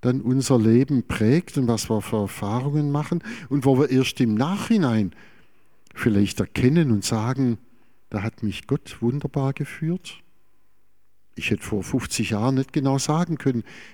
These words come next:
wie mein Leben verläuft. Und doch habe ich vieles erlebt. Von der Eheschließung, Kindern bis im Beruf, die Stationen, im Pfarramt, im Dekanat und hier Stuttgart, ähm, wo ich im Rückblick bloß sagen kann,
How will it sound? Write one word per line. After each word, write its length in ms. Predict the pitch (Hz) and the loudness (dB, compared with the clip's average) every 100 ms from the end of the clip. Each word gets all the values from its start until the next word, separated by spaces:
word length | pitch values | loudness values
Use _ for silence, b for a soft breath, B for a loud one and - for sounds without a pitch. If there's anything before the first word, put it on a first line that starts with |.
| - | 2
wie 120 | 123 | 4
mein 300 | 117 107 104 | 6 4 2
Leben 360 | 101 104 110 113 | 2 2 2 -2
verläuft. 720 | - 104 98 95 - - - - - - - - - - - - | -2 -2 -2 -4 -8 -18 -20 -20 -20 -20 -20 -20 -20 -20 -18 -8
Und 120 | 98 | -2
doch 180 | 127 - | 0 0
habe 140 | 127 | 0
ich 80 | 123 | -2
vieles 380 | - 165 175 - | 0 2 2 2
erlebt. 560 | 151 165 139 - - - - - - - - - - - | 2 4 2 0 -10 -20 -20 -20 -20 -20 -20 -20 -20 -18
Von 140 | - 104 | -10 -8
der 140 | - | -2
Eheschließung, 680 | 120 143 131 - 107 107 98 | 0 0 -2 -2 -2 -2 -6
Kindern 480 | - 156 170 151 101 | -4 -4 -2 -2 -2
bis 220 | 110 - | -4 -4
im 100 | 113 | -4
Beruf, 480 | 117 104 147 180 - | -4 -2 -2 -2 -4
die 140 | 117 | -6
Stationen, 800 | - 113 - - 139 165 156 123 B B B B B B - | -2 -4 -2 2 4 4 2 0 B B B B B B -18
im 100 | 101 | -16
Pfarramt, 640 | - - 135 139 127 123 101 | -10 -6 -4 -2 -2 -2 -4
im 100 | 98 | -8
Dekanat 640 | 113 - 104 117 147 139 | -8 -6 -4 -4 -4 -4
und 120 | 107 | -6
hier 400 | 95 123 127 131 - - | -4 -4 -2 -2 -4 -14
Stuttgart, 760 | - - 143 - 135 123 - - - - b b b b b b - | -14 -10 -10 -4 -4 -4 -10 -18 -20 -20 b b b b b b -4
ähm, 380 | 117 110 110 110 - | 0 0 0 -4 -12
wo 140 | - 113 | -4 0
ich 100 | 104 | 0
im 100 | 107 | 0
Rückblick 380 | 151 - 214 - | -2 -4 -6 -4
bloß 180 | 165 | -2
sagen 340 | - 131 165 175 | 0 -2 -2 -2
kann, 300 | - 151 | 0 0